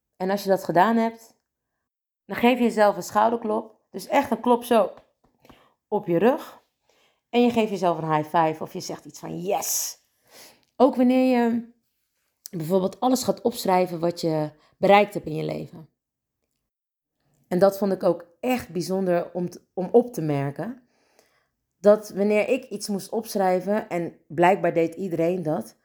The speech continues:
ik alleen maar de grote dingen opschreef. Dus bijvoorbeeld, eh, nou ja, Saturday Night Fever, Aida, Lion King, de dinnershows,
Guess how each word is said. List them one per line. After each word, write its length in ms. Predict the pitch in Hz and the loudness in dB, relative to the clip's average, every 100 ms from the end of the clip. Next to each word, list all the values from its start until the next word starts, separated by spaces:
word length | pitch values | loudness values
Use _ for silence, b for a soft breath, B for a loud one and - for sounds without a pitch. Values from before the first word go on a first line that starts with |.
| _ _ _ _ _ _ | _ _ _ _ _ _
ik 140 | 214 | 2
alleen 380 | 220 202 226 269 | 4 6 4 2
maar 140 | 233 185 | 0 0
de 80 | |
grote 500 | 220 196 208 269 220 | -4 -2 0 0 -2
dingen 240 | 147 156 147 | -4 -2 -4
opschreef. 640 | 131 - 147 135 147 _ _ _ _ _ _ _ _ _ _ _ _ _ _ _ _ _ | -8 -12 -12 -12 -16 _ _ _ _ _ _ _ _ _ _ _ _ _ _ _ _ _
Dus 300 | 160 185 180 | 0 2 2
bijvoorbeeld, 540 | 170 175 180 170 165 | -4 -2 0 2 -2
eh, 140 | 143 123 | -4 -8
nou 460 | 107 113 - - | -8 -12 -16 -18
ja, 100 | - - | -18 -16
Saturday 500 | - 190 196 233 233 | -2 0 4 4 4
Night 380 | 190 160 160 | 2 0 -2
Fever, 640 | - 170 165 151 156 156 156 | -6 -4 -4 0 0 0 0
Aida, 640 | 220 - 190 170 160 160 | -2 -2 -2 2 4 4
Lion 540 | 165 175 196 180 175 170 | 4 2 2 2 -4 -6
King, 500 | 170 165 165 165 165 | -6 -4 -4 -6 -8
de 140 | 190 | -6
dinnershows, 1040 | 180 180 175 165 165 160 165 165 165 - | -4 -2 -2 -4 2 4 4 2 -2 -12